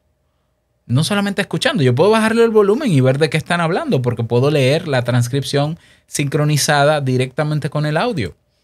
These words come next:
Pero puedo ir a capítulos, a los chapters,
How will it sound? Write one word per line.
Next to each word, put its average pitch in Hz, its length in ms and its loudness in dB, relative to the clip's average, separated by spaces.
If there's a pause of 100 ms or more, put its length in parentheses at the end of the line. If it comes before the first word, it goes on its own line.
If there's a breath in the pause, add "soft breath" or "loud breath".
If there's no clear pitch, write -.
(260)
Pero 202 220 4
puedo 208 320 6
ir 220 320 0
a 180 220 -2 (120)
capítulos, 156 800 -4
a 113 60 -6
los 123 220 -4
chapters, - 1000 -6